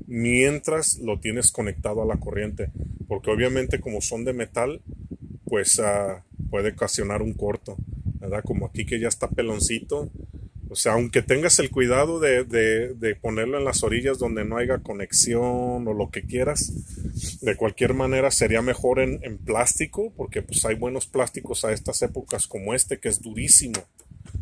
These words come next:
Este plástico es buenísima calidad, ¿verdad? Por eso es que este, este, este clam-, este bracito es caro, porque es de mucha mejor calidad que esto, ¿verdad? Del, del plástico de este,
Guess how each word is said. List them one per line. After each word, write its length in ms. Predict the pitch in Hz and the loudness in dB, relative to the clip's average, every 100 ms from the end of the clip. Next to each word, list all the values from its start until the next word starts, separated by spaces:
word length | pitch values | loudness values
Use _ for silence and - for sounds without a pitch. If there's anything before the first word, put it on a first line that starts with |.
| - | -8
Este 280 | 107 - 127 | -4 -2 -2
plástico 520 | - 127 - 123 131 | -2 -2 -2 -6 -6
es 120 | 110 | -6
buenísima 720 | 110 107 104 127 131 147 117 | -4 -4 -4 0 0 0 -4
calidad, 560 | 95 107 101 98 95 92 | -4 -6 -4 -4 -4 -4
¿verdad? 240 | 98 107 - | -4 -4 -4
Por 140 | 113 | 0
eso 160 | 113 131 | 0 2
es 100 | - | 0
que 80 | |
este, 240 | 120 - 120 - - - - | 0 0 -2 -4 -20 -20 -8
este, 420 | 110 - 131 - | -6 -2 0 0
este 320 | 127 - 123 - | -2 -2 -4 -4
clam-, 220 | 120 135 | -6 -4
este 360 | 123 - 135 113 | -8 -2 -2 -2
bracito 540 | 113 104 - 113 123 | -2 0 0 -2 0
es 120 | 120 | 2
caro, 420 | - 127 131 160 - - - - - - | 2 2 2 0 -6 -10 -12 -16 -18 -4
porque 260 | 107 - | -2 0
es 180 | 110 110 | 0 2
de 100 | 123 | 0
mucha 300 | 120 113 - | 0 -2 -4
mejor 340 | 104 95 107 107 | -4 -2 -2 0
calidad 420 | 127 110 104 113 | 0 2 0 0
que 200 | - 113 | 0 2
esto, 300 | - - 110 | 2 0 -2
¿verdad? 300 | 101 110 117 | 0 0 0
Del, 200 | 107 95 | -2 -4
del 240 | - 92 | -4 -4
plástico 420 | - - - - | -4 -6 -6 -4
de 100 | 107 | -2
este, 160 | 110 - | -4 -6